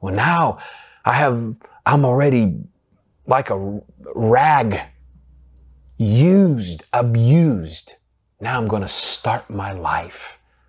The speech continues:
The reason why we, America's going through divorce right and left, it's exactly of this thing. We're giving in to the passion of our youth,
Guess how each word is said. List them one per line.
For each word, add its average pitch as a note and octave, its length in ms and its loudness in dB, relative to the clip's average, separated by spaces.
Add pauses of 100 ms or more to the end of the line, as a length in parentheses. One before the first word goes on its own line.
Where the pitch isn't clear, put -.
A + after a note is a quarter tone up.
(340)
The - 80 -14
reason A3 580 2
why A3 300 2
we, F3+ 540 0 (180)
America's G#3+ 420 2
going A#3 300 2
through A3 160 2
divorce G#3 600 4
right G3 540 0
and F3 140 -8
left, - 540 -6 (680)
it's - 100 -12
exactly F3 760 -4 (380)
of A#2 280 -8 (240)
this - 320 -2
thing. G2 300 -12 (380)
We're G#2+ 220 2
giving F#3 420 2
in C3+ 200 -2
to A#2 160 -4
the F#2 240 -4 (340)
passion B2+ 580 -4
of F#2+ 200 -8
our F2+ 100 -4
youth, E2 460 -12